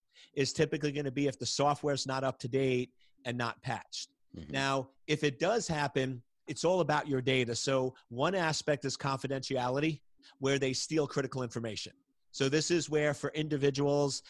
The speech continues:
Speaker 1: they can do identity theft and open up credit or take money or
Speaker 2: Mm-hmm.
Speaker 1: fraudulent credit cards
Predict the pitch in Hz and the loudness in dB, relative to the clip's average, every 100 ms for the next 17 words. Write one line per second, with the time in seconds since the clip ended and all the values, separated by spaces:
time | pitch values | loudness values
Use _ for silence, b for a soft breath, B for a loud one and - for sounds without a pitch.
0 | B - - 139 135 127 123 117 131 151 | B -2 0 0 0 0 0 -2 -2 -2
1 | 147 139 147 151 - - _ _ _ - | -4 0 0 0 -6 -16 _ _ _ -2
2 | 131 127 139 127 139 131 - - 139 147 | -2 0 0 2 0 -2 -4 0 2 2
3 | 147 - _ _ _ - 127 - 151 139 | 0 -6 _ _ _ -2 -2 0 0 0
4 | 123 127 139 139 143 123 _ _ _ 127 | 0 -2 -2 0 -2 -6 _ _ _ 2
5 | 123 120 117 - - - 143 131 135 120 | 4 4 2 -6 -6 2 2 2 -4 -2
6 | 139 131 135 143 143 143 139 - | 0 0 0 2 4 4 2 -4